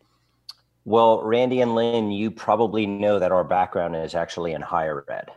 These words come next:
So we work with colleges and universities around the country and help them recruit and retain students. And we've also had the privilege of working with the Bill and Melinda, Melinda Gates Foundation, the Gates Millennium Scholars. And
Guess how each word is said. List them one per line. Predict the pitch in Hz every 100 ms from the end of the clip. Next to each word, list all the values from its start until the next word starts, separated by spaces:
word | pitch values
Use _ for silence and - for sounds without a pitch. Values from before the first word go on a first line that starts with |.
| _
So | - 78
we | 80 85
work | 85 85 -
with | 78 -
colleges | 90 87 85 82 73
and | 82
universities | 82 80 82 80 87 80 76 82
around | 78 78
the | -
country | 85 85 - 82 73 - _ _ _
and | 76 73 -
help | 85 -
them | 82 73
recruit | 76 - 87 87 _ - 85
and | 78
retain | 73 - 78 -
students. | - 82 71 69 - - -
And | 87 82
we've | 85 85
also | 101 107 - 101 98 90 87 - _ _ _
had | 92
the | 85 - -
privilege | 117 95 101 82
of | 85
working | 85 87 90 85
with | 82
the | 85
Bill | 73 87 90
and |
Melinda, | 87 85 82 78
Melinda | 85 90 85 87 80
Gates | 82 82 -
Foundation, | 73 71 67 - 80 67
the | 71
Gates | 80 80 -
Millennium | 80 76 76 71
Scholars. | - 85 78 - - - _ _ _ -
And | 95 92 185